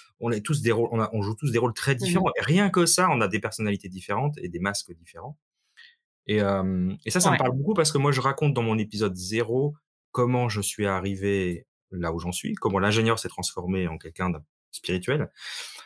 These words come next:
Speaker 2: Oui.
Speaker 1: Et le, et le, un des livres qui m'a ouvert l'esprit, c'est li-, le, le, le, l'ar-,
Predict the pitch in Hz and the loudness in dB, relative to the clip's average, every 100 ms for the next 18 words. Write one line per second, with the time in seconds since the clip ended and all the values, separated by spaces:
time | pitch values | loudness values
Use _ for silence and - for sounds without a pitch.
0 | - 196 120 117 120 117 123 120 123 127 | -4 2 4 4 2 2 4 6 6 4
1 | - 160 143 147 156 113 - 107 101 98 | 4 6 6 6 6 4 4 4 4 4
2 | 107 117 107 117 - 175 123 104 107 104 | 4 6 6 4 2 2 4 4 4 4
3 | 98 95 98 98 95 95 101 98 113 117 | 4 2 0 0 0 0 0 0 0 0